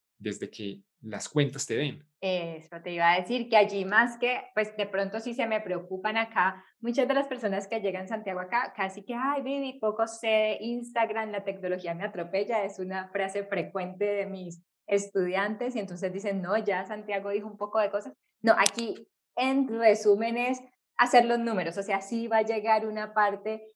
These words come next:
Speaker 2: eh, del modelo, del momento, que es sentarte a hacer los números, no te puedes esconder ni evadir si eres,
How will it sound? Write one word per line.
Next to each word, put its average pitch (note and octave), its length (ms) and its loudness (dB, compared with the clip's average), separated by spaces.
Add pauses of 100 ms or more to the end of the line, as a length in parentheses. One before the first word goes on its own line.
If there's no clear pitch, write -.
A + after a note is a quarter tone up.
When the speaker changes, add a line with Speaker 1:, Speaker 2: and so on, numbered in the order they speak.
(160)
Speaker 2:
eh, F3 300 4
del G3 240 4
modelo, F#3 640 2
del G#3 180 0
momento, F3 600 -4
que F3+ 240 2
es G3 120 -4
sentarte A3 580 0
a A3+ 40 -4
hacer G#3+ 200 -4
los G#3 100 -6
números, G#3+ 380 -6
no F3 200 -8
te G3 120 -4
puedes G3+ 480 -2
esconder F3+ 600 -6
ni F#3+ 160 -10
evadir F#3+ 600 -2
si G3 140 -8
eres, F#3 400 0